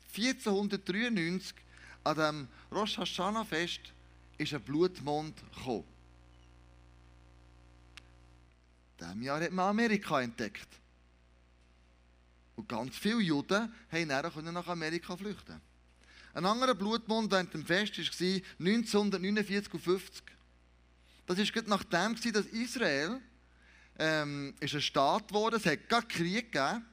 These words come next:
Und in diesem Jahr ist Jerusalem zur Hauptstadt von Israel deklariert worden.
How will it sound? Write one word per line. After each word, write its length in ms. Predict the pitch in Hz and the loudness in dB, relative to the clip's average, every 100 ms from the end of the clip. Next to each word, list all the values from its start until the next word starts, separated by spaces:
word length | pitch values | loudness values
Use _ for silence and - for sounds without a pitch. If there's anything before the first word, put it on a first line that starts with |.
| - - - - - - | -20 -20 -20 -20 -20 -6
Und 180 | 170 160 | -4 -2
in 100 | 160 | -2
diesem 280 | 180 226 240 | 0 0 2
Jahr 340 | 202 214 214 | 4 4 4
ist 200 | 180 170 | 2 2
Jerusalem 720 | 175 180 226 233 185 185 208 | 2 2 -2 2 4 2 -2
zur 160 | 202 156 | -4 -2
Hauptstadt 580 | 160 196 - 185 185 - | 0 0 0 0 0 -2
von 160 | 160 | -6
Israel 460 | - 180 - 175 156 | -6 -8 -2 0 0
deklariert 640 | - 143 - 143 135 131 | -2 -6 -6 -6 -6 -8
worden. 300 | 123 87 78 | -10 -10 -12